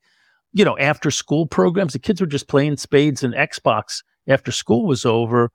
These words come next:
Uh, so we launched a bunch of after school programs.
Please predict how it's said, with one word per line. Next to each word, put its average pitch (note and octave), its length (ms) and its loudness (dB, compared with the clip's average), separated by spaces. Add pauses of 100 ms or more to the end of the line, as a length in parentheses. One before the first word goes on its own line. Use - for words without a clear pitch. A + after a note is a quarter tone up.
(280)
Uh, C3 140 2
so C#3+ 160 2
we B2+ 80 2
launched A#2+ 460 0
a D3 40 2
bunch C#3 220 0
of C3+ 80 -4
after B2+ 240 -2
school B2+ 300 -6
programs. C#3 640 0